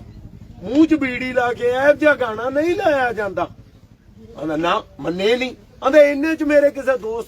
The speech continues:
ਦਾ ਫੋਨ ਆ ਗਿਆ, ਉਹ ਚਾਰ ਪੰਜ ਜਣੇ ਆ ਗਏ, ਫੇਰ ਭੱਜ ਗਏ। ਆਂਦਾ ਹੁਣ ਮੈਨੂੰ ਦੱਸੋ, ਜੇ ਆ ਜਿਵੇਂ ਤੂੰ ਦੱਸਿਆ ਸ਼ੇਰਾ, ਜੇ ਵੀਹ ਤੋਂ ਤੀਹ ਹੋ ਗਏ, ਚਾਲੀ ਤੋਂ ਪੰਜਾਹ ਹੋ ਗਏ, ਫੇਰ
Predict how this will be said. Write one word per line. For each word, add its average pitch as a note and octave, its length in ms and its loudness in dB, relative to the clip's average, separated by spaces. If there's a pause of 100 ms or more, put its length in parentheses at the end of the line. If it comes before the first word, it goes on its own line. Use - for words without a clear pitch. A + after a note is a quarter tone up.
ਦਾ B3 160 0
ਫੋਨ G3+ 320 -6
ਆ A#3+ 140 -2
ਗਿਆ, C4 140 -2
ਉਹ C4 120 -2
ਚਾਰ A3+ 300 -2
ਪੰਜ A3 280 -10
ਜਣੇ A3 240 -8
ਆ F#3+ 160 2
ਗਏ, G#3 140 -2
ਫੇਰ F3+ 180 -4
ਭੱਜ F#3+ 260 -6
ਗਏ। B2 180 -16
ਆਂਦਾ - 240 -16 (640)
ਹੁਣ A#3 100 0
ਮੈਨੂੰ C4 280 0
ਦੱਸੋ, C#4 300 2
ਜੇ C#4 320 6
ਆ C4+ 180 0
ਜਿਵੇਂ A#3+ 260 -6
ਤੂੰ A#3 200 -14
ਦੱਸਿਆ A#3+ 360 -4
ਸ਼ੇਰਾ, A#3+ 320 -6 (380)
ਜੇ A#3 160 2
ਵੀਹ A#3 300 -2
ਤੋਂ C#4 160 2
ਤੀਹ C#4 320 4
ਹੋ C#4 140 8
ਗਏ, G#3+ 240 -2 (340)
ਚਾਲੀ A#3+ 320 -4
ਤੋਂ G#3+ 180 -2
ਪੰਜਾਹ C4+ 400 4
ਹੋ B3+ 100 6
ਗਏ, A3+ 140 -4
ਫੇਰ A3 360 -2